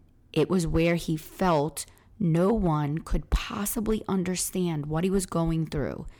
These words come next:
because no one was in his shoes, and that his marriage was his, his relationship was with his wife, his relationship with his children was all uniquely his, that nobody could possibly understand what it was like for him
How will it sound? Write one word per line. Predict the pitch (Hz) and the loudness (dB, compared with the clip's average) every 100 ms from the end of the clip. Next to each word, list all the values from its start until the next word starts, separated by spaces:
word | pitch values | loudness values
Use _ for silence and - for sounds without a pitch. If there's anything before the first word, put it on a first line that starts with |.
| - - | -20 -4
because | - - 147 | -2 0 0
no | 151 156 | 0 0
one | 180 226 | 2 4
was | 220 208 | 4 2
in | 214 | 2
his | 214 | 2
shoes, | - - 151 147 143 147 - - - - | 0 0 2 0 -2 -6 -8 -14 -20 -10
and | - 160 | -2 0
that | 139 - | 0 -2
his | - 202 208 | 0 0 2
marriage | 214 196 196 196 | 2 4 2 0
was | 202 202 | 0 0
his, | - 160 143 139 139 - - - | 0 -2 0 -2 -6 -8 -16 -12
his | - 180 196 | 0 0 2
relationship | 208 190 190 - 196 185 208 185 - | 0 2 0 2 0 2 0 -2 0
was | 143 147 | -2 0
with | 156 160 | -2 -2
his | 214 190 | -2 -2
wife, | 170 151 160 156 - - - | 0 0 0 -2 -6 -16 -16
his | - 175 185 | -2 0 2
relationship | 190 175 180 - 196 190 190 190 - | 0 2 0 2 0 0 0 -2 -2
with | 160 - | -2 0
his | 202 - | -2 -2
children | - 160 160 165 | 0 0 0 -2
was | 139 147 | -2 0
all | 151 202 | 0 0
uniquely | 208 214 175 165 175 | 2 4 4 2 -2
his, | 165 - 165 104 - - - - - - | -2 -2 -2 -2 -6 -14 -18 -20 -20 -6
that | 170 165 | -4 0
nobody | 175 160 180 196 185 175 | 0 2 4 4 2 0
could | 165 160 | -4 -8
possibly | - - 185 190 - 196 202 - | 0 0 0 -4 -2 -2 -2 -2
understand | 170 170 175 - 170 156 156 165 | -4 -2 -4 -4 -4 -4 -4 -4
what | 151 156 | -4 -4
it | 160 | -4
was | 175 | -4
like | 160 151 147 | -4 -6 -6
for | - | -8
him | 143 151 135 143 | -4 -2 -2 -4